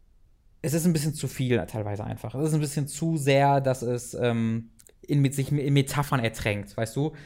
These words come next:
Wenn jemand sagt, irgendwie, du, äh, findet, jemand hat ein schönes Parfüm und dann sagt Hannibal nicht, „Du hast ein schönes Parfüm“, sondern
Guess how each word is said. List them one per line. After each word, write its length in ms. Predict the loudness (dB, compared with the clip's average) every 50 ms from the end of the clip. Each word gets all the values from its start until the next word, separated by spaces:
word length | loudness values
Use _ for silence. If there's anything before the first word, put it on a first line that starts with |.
| -10 -4 0
Wenn 100 | 2 2
jemand 320 | 4 4 4 4 4 4
sagt, 360 | 4 6 6 6 4 2 -4 -6
irgendwie, 260 | -6 -6 -6 -6 -4
du, 200 | -2 -2 -2 -2
äh, 260 | -2 -6 -10 -12 -14 -14 -18 -18 -20 -18 -16 -16 -12 -6
findet, 380 | -2 -2 0 0 0 -2 -4 -6
jemand 320 | -6 -2 0 0 0 0
hat 120 | -2 -2 -2
ein 280 | -2 -2 -4 -6 -6 -4
schönes 260 | -2 0 0 0 0
Parfüm 420 | -4 -6 -2 0 2 2 2 0 -6 -10 -14 -20 -18 _
und 100 | -4 -2
dann 80 | 0 2
sagt 280 | 2 2 2 0 0 0
Hannibal 280 | 0 2 4 4 4 4
nicht, 340 | 2 0 -2 -6 -14 -20 _ _ _ _ _ _ _ _ _ _ -4
„Du 100 | 0 2
hast 120 | 2 2 0
ein 80 | -2
schönes 300 | -2 0 0 0 0 -2
Parfüm“, 400 | -4 -6 -4 -2 -2 -2 -2 -2
sondern 320 | -2 0 0 0 0 -2